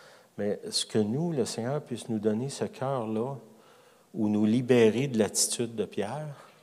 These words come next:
pour que quand, euh, Dieu voit un, un de ses enfants, tu sais, avant même que je connaisse le Seigneur, Dieu m'avait déjà choisi. C'est ça que ça dit dans la Bible ?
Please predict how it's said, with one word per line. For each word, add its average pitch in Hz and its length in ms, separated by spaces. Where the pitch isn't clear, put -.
pour - 180
que - 120
quand, 147 560
euh, - 200
Dieu 135 300
voit 117 520
un, 98 280
un 113 140
de 117 40
ses 101 320
enfants, 104 460
tu - 80
sais, - 160
avant 113 300
même 131 200
que 117 120
je - 100
connaisse 113 320
le 104 80
Seigneur, 110 580
Dieu 101 200
m'avait 101 300
déjà 101 320
choisi. 95 440
C'est 104 60
ça 101 160
que - 80
ça 95 120
dit 92 140
dans 110 120
la 98 60
Bible ? 160 200